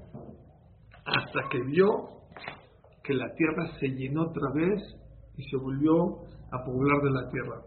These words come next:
Cuando bajó, ya saben que lloró y todo, porque vio la tierra desolada. Dios no lo dejó que se vaya de este mundo hasta que no vio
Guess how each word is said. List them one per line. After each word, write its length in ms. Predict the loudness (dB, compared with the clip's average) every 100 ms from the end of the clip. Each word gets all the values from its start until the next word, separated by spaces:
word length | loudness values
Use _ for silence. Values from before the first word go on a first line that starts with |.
| -18 -12
Cuando 240 | -8 -4
bajó, 360 | -6 0 4 4
ya 120 | 4
saben 240 | -2 -2 -2
que 80 | -4
lloró 360 | -2 4 6 6
y 120 | 2
todo, 280 | 2 2 2
porque 180 | -2 -4 4
vio 140 | 6
la 180 | 6 6
tierra 240 | 4 6 4
desolada. 680 | 4 0 2 2 0 -2 -14 -18 -18 -18 -4
Dios 180 | 4 4 8
no 160 | 8
lo 200 | 8 6
dejó 460 | 4 4 4 4 -6 -14 -16 -8
que 100 | -4
se 120 | 4 6
vaya 180 | 8
de 60 | 6 4
este 120 | 2
mundo 440 | 4 6 6 6
hasta 280 | 2 -2 -2
que 120 | 2 6
no 200 | 6 6
vio 200 | 8